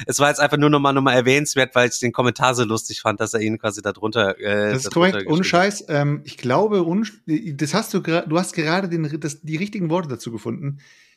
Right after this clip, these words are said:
Speaker 2: Ich glaube, die Leute vergessen manchmal, dass man selber dabei auch noch Spaß haben will. Also, dass
Speaker 1: <laughs>
Speaker 2: nicht am Ende durch diesen ganzen Tunnel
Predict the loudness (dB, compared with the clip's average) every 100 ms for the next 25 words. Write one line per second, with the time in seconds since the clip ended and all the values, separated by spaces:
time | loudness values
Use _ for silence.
0 | _ -12 0 2 2 2 2 2 0 -4
1 | -2 -2 -2 -4 -4 -4 -6 -6 -4 -4
2 | -8 _ _ _ -4 -4 -6 -12 _ _
3 | _ _ _ -6 -4 -2 0 0 0 0
4 | 0 -2 -2 -4 -6 -6 -4 -4 -4 -4
5 | -4 -4 -2 -4 -4 -12 _ _ _ _
6 | _ _ -12 -10 -8 -2 2 4 4 2
7 | 2 2 2 4 2 2 2 4 6 6
8 | 6 2 -6 _ _ _ _ _ _ _
9 | 2 2 2 2 2 2 0 0 2 2
10 | 4 4 4 2